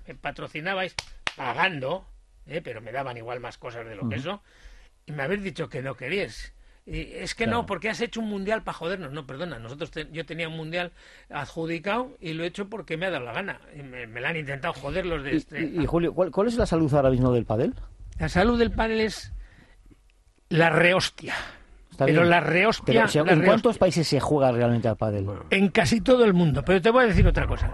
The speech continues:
Speaker 2: Pero,
Speaker 1: voy a decir
Speaker 2: pero
Speaker 1: otra
Speaker 2: es que
Speaker 1: cosa.
Speaker 2: entonces, luego
Speaker 1: Te voy a decir otra cosa. España. Más licencias que el pádel tiene baloncesto, fútbol.
Speaker 2: Balonmano tendrá más igual.
Speaker 1: Balonmano creo que tiene menos.
Speaker 2: Menos.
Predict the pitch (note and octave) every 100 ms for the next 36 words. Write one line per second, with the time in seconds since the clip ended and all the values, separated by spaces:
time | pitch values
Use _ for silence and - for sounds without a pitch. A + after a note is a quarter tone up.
0 | - G#3+ C4 C4 A#3 A#3+ G#3 F3+ F3+ E3+
1 | D3 D#3+ F3 A#3 C#4 B3 A3 F#3+ D#3 C3+
2 | - - - F3 - A#3+ D#3 A2 - -
3 | - - - - - - - - - -
4 | - _ _ _ _ _ _ _ _ _
5 | _ - B3 F#3 A#3 A#3 A#3 G#3+ G3+ G#3+
6 | D#3+ G3+ F#3+ B3 B3 B3 E3+ G3 E3 A#2
7 | - - _ _ _ _ _ _ - D3
8 | D3+ D3+ G#3 - G#3+ A3+ F#3 - _ _
9 | _ _ _ - G#3 G3 G3+ G#3+ A3+ F3
10 | _ _ _ _ _ G#2 G2 F#2 G#2+ A#2+
11 | E3+ - _ _ _ _ G#2+ G#2+ G#2 B2+
12 | G2+ C3+ E3 D#3+ F#3 G#3+ G3 F#3 D#3 F#3
13 | E3 E3+ G#3+ G#3+ - - B2 F3+ G#2 -